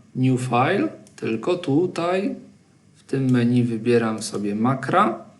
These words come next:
i widzę moje makro, nowy plik. Ja jeszcze tam mam jakieś dodatkowe testowe makra. Państwo pewnie tego nie będziecie mieli. I teraz klikając w to miejsce wybieram Ctrl N.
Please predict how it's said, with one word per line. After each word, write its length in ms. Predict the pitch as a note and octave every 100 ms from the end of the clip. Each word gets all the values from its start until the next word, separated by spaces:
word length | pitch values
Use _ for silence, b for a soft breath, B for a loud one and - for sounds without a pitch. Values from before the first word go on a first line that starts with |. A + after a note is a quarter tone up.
| b b b _ -
i 80 | C3+
widzę 560 | D#3 D#3+ D3+ D3+ D#3 D#3 -
moje 240 | B2 A2+ A2+
makro, 640 | A#2 A#2+ - A#2 A#2 A#2+ - -
nowy 300 | G3 A#2 G#2+
plik. 440 | F#2+ C#3+ C#3+ - -
Ja 60 |
jeszcze 220 | A#2+ -
tam 160 | - A#2
mam 120 | A2+
jakieś 220 | A2 A2+
dodatkowe 480 | G#2+ G#2+ - A#2 A2+
testowe 520 | A2+ A2+ - C#3 C3
makra. 420 | B2 A#2+ A#2+ B2+ B2
Państwo 460 | - C3 - C3+ - -
pewnie 280 | - B2+ B2
tego 220 | B2 B2
nie 100 | A2+
będziecie 360 | G#2+ C3 D3 D#3
mieli. 340 | D#3 D3+ D3+ B B B B B -
I 100 | F3
teraz 520 | F#3+ F#3 F#3 - - - _ -
klikając 580 | D3+ C#3+ D3 C3+ B2 -
w 60 |
to 160 | - D3+
miejsce 520 | D3+ D3 - - C#3
wybieram 600 | B2+ C3+ B2+ B2+ B2 A#2+
Ctrl 480 | A#2+ A#2+ A2 A2+ A#2+ -
N. 400 | D#3+ B2+ A#2